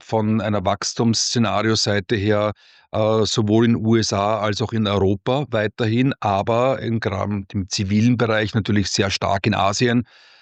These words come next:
weil dort die höchste Aufholjagd ist, was das Thema ziviler Flugverkehr betrifft. Dort werden sich die Flugstrecken und die Flugbewegungen über die nächsten zehn Jahre verdoppeln.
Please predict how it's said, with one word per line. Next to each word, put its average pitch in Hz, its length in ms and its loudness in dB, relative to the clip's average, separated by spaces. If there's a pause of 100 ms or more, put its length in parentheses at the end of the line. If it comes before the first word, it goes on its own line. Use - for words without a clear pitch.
(120)
weil 110 160 2
dort 110 340 0 (100)
die 104 120 4
höchste 113 440 0
Aufholjagd 101 1200 0
ist, 107 400 0
was 107 180 -2
das - 220 -4
Thema 104 360 2
ziviler 104 440 2
Flugverkehr 113 580 0
betrifft. 107 480 0 (480)
Dort 85 220 0
werden 101 300 0
sich 110 220 -2
die 113 100 -2
Flugstrecken 113 880 0
und 101 140 -2
die 117 40 0
Flugbewegungen 104 840 2
über 101 180 2
die 98 160 -4 (100)
nächsten 98 380 0
zehn 101 300 2
Jahre 95 280 0
verdoppeln. 92 640 -4